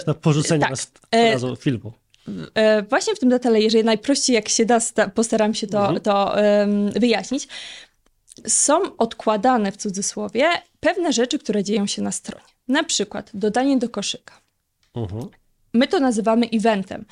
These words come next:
Speaker 1: czyli jakimś zdarzeniem, które odbywa się na witrynie,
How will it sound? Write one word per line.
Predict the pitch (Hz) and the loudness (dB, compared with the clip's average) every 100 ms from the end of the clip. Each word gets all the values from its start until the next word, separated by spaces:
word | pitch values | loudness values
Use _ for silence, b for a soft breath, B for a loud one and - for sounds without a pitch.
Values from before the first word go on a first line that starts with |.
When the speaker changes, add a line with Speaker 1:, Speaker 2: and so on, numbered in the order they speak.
| B - | B -4
Speaker 1:
czyli | 226 | -2
jakimś | 220 226 226 | 0 0 0
zdarzeniem, | 196 214 220 247 202 208 320 | 0 0 2 0 0 -2 -6
które | - 220 208 | -4 -2 0
odbywa | 208 185 240 233 | -2 0 0 0
się | 226 226 208 202 - | -2 -2 -2 -2 -2
na | 214 202 | -2 -2
witrynie, | 202 208 196 185 196 | -4 -2 -2 0 -2